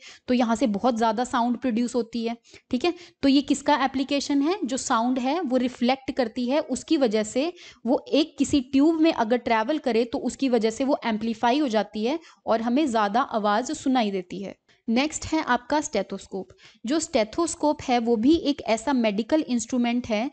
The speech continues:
जो कि जो डॉक्टर्स हैं वो यूज़ करते हैं ताकि जो आपकी हार्ट की आवाज़ है उसको ज़्यादा सुन सकें। उसके अंदर भी तो एक ऐसी लॉन्ग सी ट्यूब होती है ना। इसमें होता क्या है, for example, उन्होंने आपकी हार्ट की साउंड सुनी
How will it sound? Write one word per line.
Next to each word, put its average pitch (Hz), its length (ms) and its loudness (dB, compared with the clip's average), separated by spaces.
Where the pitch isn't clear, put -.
जो 233 140 0
कि 247 120 -4
जो 269 120 -4
डॉक्टर्स 233 520 -2
हैं 247 120 -2
वो 262 120 -2
यूज़ 240 380 0
करते 226 280 -2
हैं 240 260 -6
ताकि 233 280 -2
जो 269 120 -2
आपकी 240 400 -2
हार्ट 214 340 -2
की 277 100 0
आवाज़ 220 520 -2
है 233 140 -2
उसको 269 400 -6
ज़्यादा 208 360 0
सुन 208 200 -10
सकें। 185 320 -14
उसके 254 260 2
अंदर 269 260 2
भी 247 120 -2
तो 349 120 -2
एक 277 200 -2
ऐसी 240 260 0
लॉन्ग 247 300 2
सी 277 120 -2
ट्यूब 262 280 0
होती 262 220 0
है 262 60 0
ना। 359 140 0
इसमें 247 260 2
होता 262 320 2
क्या 277 200 2
है, 302 200 0
for 285 120 4
example, 240 640 0
उन्होंने 262 360 2
आपकी 247 340 -2
हार्ट 214 300 0
की 269 140 -4
साउंड 233 340 0
सुनी 226 420 -4